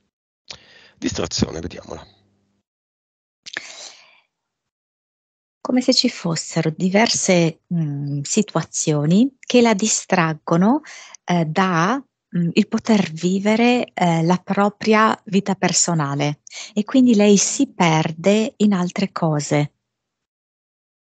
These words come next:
Speaker 2: Quindi a volte sì, è come se riuscisse a, eh, prendere lei le redini della situazione,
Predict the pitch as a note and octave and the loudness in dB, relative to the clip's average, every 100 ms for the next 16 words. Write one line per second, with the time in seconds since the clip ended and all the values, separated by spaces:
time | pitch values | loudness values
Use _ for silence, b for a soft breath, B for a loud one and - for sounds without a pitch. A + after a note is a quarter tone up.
0 | _ _ B B B - A3+ F3+ E3+ E3 | _ _ B B B 0 4 6 4 4
1 | G3+ C4 D4+ - - D4+ - - F#3 C4 | 4 6 4 2 2 2 0 -2 2 2
2 | D#4 - - F3+ E3+ - - E3+ D#3+ - | 2 0 -2 0 0 0 2 4 4 0
3 | E3 E3+ E3 - F3 D#3+ - - A#3 D4+ | -2 0 0 2 0 -2 -4 0 0 0
4 | B B B - E3+ E3+ - E3 D#3 - | B B B -4 -2 -2 -2 -2 -2 -2
5 | F3 F3+ F3 E3 E3 D#3+ D#3 E3 F#3 A#3 | 0 2 2 2 2 2 2 2 2 2
6 | A#3 D#3+ D#3+ D#3+ D3+ - D#3+ D3+ D3 - | 2 2 2 2 0 0 0 2 0 0
7 | D3 D3+ - - - D3 D3 F#3+ | -2 -4 -8 -4 -2 0 2 2